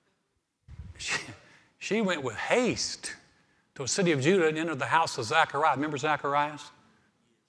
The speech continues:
John the Baptist's father, the one that still can't talk, and greeted Elizabeth.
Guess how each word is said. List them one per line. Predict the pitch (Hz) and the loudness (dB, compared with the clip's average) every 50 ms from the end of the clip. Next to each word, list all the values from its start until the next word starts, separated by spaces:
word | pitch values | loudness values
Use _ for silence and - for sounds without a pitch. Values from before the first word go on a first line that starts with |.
| _ _ | _ _
John | - 135 139 139 | -6 -4 -2 -2
the | 131 123 | -2 2
Baptist's | 135 139 139 135 139 120 - | 2 2 2 2 0 -6 -4
father, | - 147 147 139 135 143 139 131 | -2 0 0 0 0 -4 -8 -10
the | 123 113 | -8 -4
one | 123 143 143 139 123 | -2 0 0 0 0
that | 123 - - - - - - _ _ | -2 -6 -10 -18 -20 -20 -20 _ _
still | - - - - 160 131 | -14 -8 -2 -2 0 0
can't | - 147 139 135 - | 0 -2 -4 -2 -2
talk, | 147 143 147 - - - - - _ _ _ _ _ _ _ _ - - - _ _ _ _ _ | 0 0 0 -2 -6 -14 -20 -20 _ _ _ _ _ _ _ _ -20 -20 -20 _ _ _ _ _
and | - 139 147 147 | -2 0 2 4
greeted | 139 165 220 220 180 175 165 156 | 6 6 6 6 6 4 4 4
Elizabeth. | 147 143 160 202 196 147 - 131 117 139 160 - - | 4 4 4 4 4 4 2 -2 -6 -8 -12 -16 -20